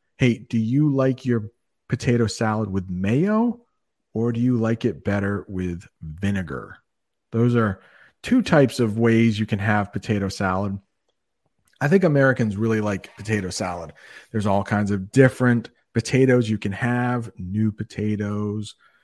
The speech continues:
Idaho potatoes we have. Uh,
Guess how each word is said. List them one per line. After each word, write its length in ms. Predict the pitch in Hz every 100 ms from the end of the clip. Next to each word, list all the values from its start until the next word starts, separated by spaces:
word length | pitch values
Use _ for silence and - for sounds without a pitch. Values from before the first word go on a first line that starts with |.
| _ _ _ _ _ _ _ _ _ _ -
Idaho 400 | 107 117 107 113
potatoes 800 | 117 - 110 110 107 107 107 107
we 120 | 110
have. 460 | 107 101 101 98 _ _ _ _ _
Uh, 160 | -